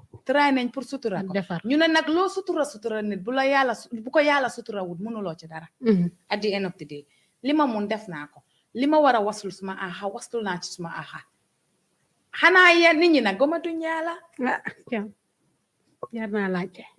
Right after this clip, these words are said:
Speaker 1: Man soo ma xoolee tey.
Speaker 2: Mm-hmm.
Speaker 1: Soo ma xoolee tey, ak yiñ ma jiiñ, yi ñu wax ci man yépp.
Speaker 2: Mm-hmm.
Speaker 1: Ah, waaye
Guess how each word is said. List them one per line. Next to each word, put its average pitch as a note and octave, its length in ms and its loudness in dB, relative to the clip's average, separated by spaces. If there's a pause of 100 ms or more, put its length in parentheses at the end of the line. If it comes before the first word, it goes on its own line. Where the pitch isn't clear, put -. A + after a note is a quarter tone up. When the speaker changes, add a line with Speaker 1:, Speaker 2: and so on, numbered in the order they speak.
(600)
Speaker 1:
Man C#4+ 200 2
soo F#4 160 2
ma F4+ 100 2
xoolee C#4+ 420 0
tey. G3+ 460 -4
Speaker 2:
Mm-hmm. A#3 280 2 (2000)
Speaker 1:
Soo D#4 220 -4
ma D#4+ 120 -2
xoolee C4 440 -2
tey, E3 140 -10 (100)
ak C#4+ 180 -8
yiñ D#4+ 220 -2
ma D4+ 100 -2
jiiñ, C4+ 380 -2
yi C4+ 160 -2
ñu D4+ 100 -8
wax C#4+ 200 -12
ci D4+ 120 -12
man D#4 240 -10
yépp. A#4 600 0 (340)
Speaker 2:
Mm-hmm. A3 280 -4 (880)
Speaker 1:
Ah, - 360 2
waaye D#4 600 2